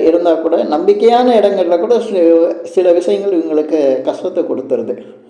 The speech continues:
இதுக்கு அடுத்து ஏழாம் இடம். ஏழாம் இடம் அப்படிங்கிற கலத்திர ஸ்தானமா இவங்களுக்கு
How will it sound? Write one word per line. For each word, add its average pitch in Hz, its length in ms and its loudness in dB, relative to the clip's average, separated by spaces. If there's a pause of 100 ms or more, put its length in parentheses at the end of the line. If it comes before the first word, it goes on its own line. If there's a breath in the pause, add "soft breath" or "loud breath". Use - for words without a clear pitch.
(380)
இதுக்கு 190 300 4
அடுத்து 208 340 2
ஏழாம் 196 480 4
இடம். 127 320 -4 (460 loud breath)
ஏழாம் 262 480 4
இடம் 175 360 2
அப்படிங்கிற 180 480 -2
கலத்திர 226 420 2
ஸ்தானமா 185 640 -2
இவங்களுக்கு 170 680 2